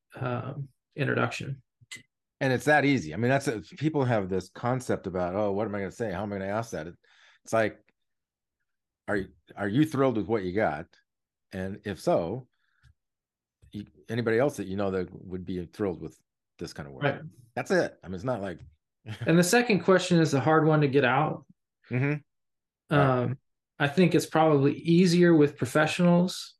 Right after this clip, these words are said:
Speaker 1: than it is with clients for some reason, uh, to be able to say, you know, "Do you have any clients that you,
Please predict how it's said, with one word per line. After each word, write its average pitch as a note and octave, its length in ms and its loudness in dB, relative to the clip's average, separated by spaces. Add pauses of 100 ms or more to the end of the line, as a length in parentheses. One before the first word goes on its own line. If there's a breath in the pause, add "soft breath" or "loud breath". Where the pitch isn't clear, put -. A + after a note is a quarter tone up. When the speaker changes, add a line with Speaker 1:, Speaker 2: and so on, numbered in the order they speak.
Speaker 1:
than C#3 180 2
it C3 100 0
is C3+ 200 0
with C3+ 160 -2
clients D3+ 440 0
for - 140 -2
some D#3+ 240 0
reason, F3+ 500 2 (800 soft breath)
uh, - 60 -12 (300)
to D#3 100 0
be C#3+ 160 6
able C#3 160 6
to C3+ 80 2
say, C#3 260 2
you C#3 60 2
know, C3+ 140 0
"Do B2+ 80 2
you C3 60 4
have B2+ 100 2
any C3+ 160 0
clients C3+ 400 0
that C3 160 -2
you, C#3 160 -2